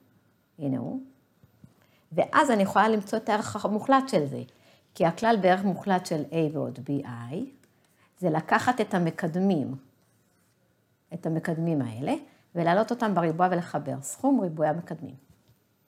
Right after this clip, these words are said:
אז אם אני מזיזה את החלק הממשי לבד,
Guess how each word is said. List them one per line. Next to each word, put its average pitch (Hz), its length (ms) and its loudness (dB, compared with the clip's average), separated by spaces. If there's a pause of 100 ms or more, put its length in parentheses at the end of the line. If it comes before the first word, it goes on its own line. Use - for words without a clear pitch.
(520)
אז 139 200 -4
אם 254 160 4
אני 208 100 6
מזיזה 160 360 2
את 190 100 2
החלק 175 340 -2
הממשי 143 480 -4
לבד, 131 320 -6